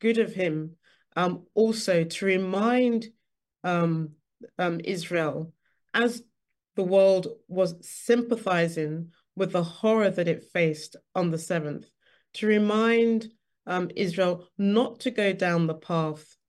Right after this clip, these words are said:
that America had gone down as a result of nine eleven, that in the heat and the emotions, um, that you should avoid allowing those emotions to drive,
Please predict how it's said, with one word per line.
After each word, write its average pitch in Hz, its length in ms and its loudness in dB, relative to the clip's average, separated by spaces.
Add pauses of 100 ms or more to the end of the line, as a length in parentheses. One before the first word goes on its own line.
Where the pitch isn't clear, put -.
that 196 240 2
America 185 560 0
had 165 220 -6
gone 170 260 0
down 156 440 -4 (760)
as 180 160 0
a 185 80 -2
result 165 460 0
of 156 100 -8
nine 165 260 0
eleven, 147 480 -6 (300)
that 208 160 0
in 247 180 6
the 240 120 6
heat 220 480 -4
and 190 180 -6
the 175 160 2
emotions, 175 880 -4 (480)
um, 165 480 -2 (420)
that 180 380 -2 (400)
you 214 80 -2
should 202 180 -2
avoid 196 960 0
allowing 180 640 -2
those 180 240 -2
emotions 170 640 -4
to - 160 -12
drive, 165 680 -2